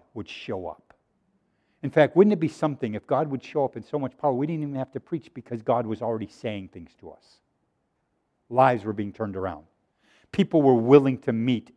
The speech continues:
and pray at homes. They were willing to connect with friends without the pastor and elders having to set some kind of program or trying to generate enthusiasm.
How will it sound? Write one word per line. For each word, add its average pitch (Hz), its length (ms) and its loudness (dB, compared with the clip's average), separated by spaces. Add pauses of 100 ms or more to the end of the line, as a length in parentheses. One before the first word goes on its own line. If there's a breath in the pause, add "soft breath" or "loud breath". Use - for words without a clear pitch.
and 98 140 -16
pray 95 500 -2
at 127 200 -12
homes. 92 600 -8 (1080)
They 160 100 6
were 147 140 6
willing 143 340 6
to 135 100 -4
connect 139 440 -4
with 127 120 -2
friends 104 600 0 (180)
without 196 360 12
the 202 60 6
pastor 202 400 2
and 190 80 6
elders 185 260 8
having 180 220 6
to 165 60 4
set 190 220 0
some 185 140 -2
kind 175 180 4
of 160 100 -4
program 175 420 6
or 147 60 4
trying 175 260 0
to 165 80 4
generate 175 440 4
enthusiasm. 156 640 -2